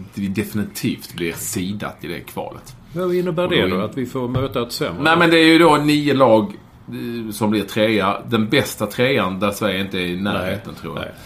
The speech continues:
Speaker 1: Det är, och blir Ukraina som s-,
Speaker 2: Ja.
Speaker 1: är just nu Ukraina.
Speaker 2: Ja.
Speaker 1: Och sen är det då, eh, åtta lag kvar.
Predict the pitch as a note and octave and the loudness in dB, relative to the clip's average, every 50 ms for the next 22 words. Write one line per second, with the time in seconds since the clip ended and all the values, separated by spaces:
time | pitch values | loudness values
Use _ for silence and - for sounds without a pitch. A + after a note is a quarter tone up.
0 | - - - - - G2 E2+ G#2 G#2 G2 - G#2+ G#2+ F#2+ G2 A2 A2 G#2 G2+ G#2 | -20 -20 -10 -6 -4 -2 0 0 0 -2 -2 -4 -4 0 2 2 2 2 0 -4
1 | G2 - - A2 G#2 G#2 G#2+ A#2 A2+ F#2+ E2 - F#2+ E2+ F#2 F2 G#2 G2+ F2+ F#2 | -8 -6 -4 -2 0 0 0 0 -2 -4 -6 -8 -8 -10 -8 -6 -6 -4 -4 -2
2 | B2+ A#2 G#2+ G#2 G#2 G#2 - G2+ F2 F2 E2+ E2 - F#2 F#2 G2 F#2 D#2 D#2 - | 0 0 2 2 0 0 -2 -6 -8 -8 -8 -8 -8 -6 -6 -6 -6 -8 -8 -10
3 | F2 D#2 - - - - - - - - - - - - - - - - A#2 A#2 | -10 -10 -12 -14 -18 -20 -20 -20 -20 -20 -20 -20 -20 -18 -18 -16 -6 -4 -2 -2
4 | - D3+ C3 B2+ C3+ C#3 B2+ A#2+ A2+ C3 C3 A2+ G#2 - - - - - - - | 0 0 0 2 4 4 4 4 4 4 4 4 2 0 -4 -14 -18 -18 -18 -18
5 | - - - - - - G#2 G#2 G2+ G2+ G2 G2 G2 G2 G2 G2 F#2+ F2 F2 F2+ | -18 -18 -18 -18 -8 -4 -2 0 2 2 0 0 -2 -2 -2 -2 -4 -4 -6 -8
6 | F2+ - - - - - - - - - - B2+ B2 - - A2+ G#2 G2+ G2 - | -10 -12 -14 -14 -14 -12 -12 -14 -12 -4 0 0 0 2 2 0 2 2 0 -2
7 | - A2+ F#2+ E2 - - | -2 -2 0 0 -2 -6